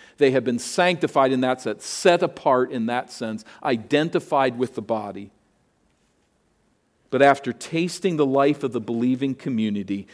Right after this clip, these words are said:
they come to a place of deliberately and persistently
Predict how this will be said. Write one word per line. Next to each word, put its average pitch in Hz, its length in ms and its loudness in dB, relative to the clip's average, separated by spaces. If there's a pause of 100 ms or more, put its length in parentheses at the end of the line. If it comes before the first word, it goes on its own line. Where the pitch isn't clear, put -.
(120)
they 120 140 0
come 135 320 -2
to 117 140 -8 (280)
a 143 100 -4
place 131 460 0
of 107 260 -8
deliberately 156 1000 0 (260)
and 117 240 -6
persistently 110 1300 -4